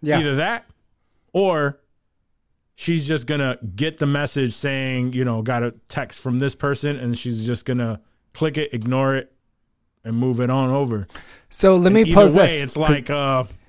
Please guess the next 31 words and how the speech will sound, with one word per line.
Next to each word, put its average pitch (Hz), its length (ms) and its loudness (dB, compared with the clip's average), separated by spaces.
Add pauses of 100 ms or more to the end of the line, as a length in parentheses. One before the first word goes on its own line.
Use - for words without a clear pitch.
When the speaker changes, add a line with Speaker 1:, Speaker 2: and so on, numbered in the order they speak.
(320)
Speaker 2:
right, 147 260 -6
cool. 156 300 0
Speaker 1:
You, 156 300 6
you 170 120 8
guys 165 280 8
both 160 260 10
said 147 320 6
text. - 680 2 (100)
So 135 320 0
let's 151 260 4
say 170 220 6
you 156 180 6
text, - 480 4
you 127 80 2
say, 127 160 0
"Hey, 127 280 2
you 120 100 0
know, 110 140 -2
what 117 200 0
you 127 80 2
doing?" 135 400 8 (200)
And 170 140 2
she 208 140 8
says, 175 340 8
"Oh, 170 240 12
I'm 139 180 6
having 175 300 6
dinner 156 300 6
with 139 240 2
a 120 80 -2
friend." 127 580 2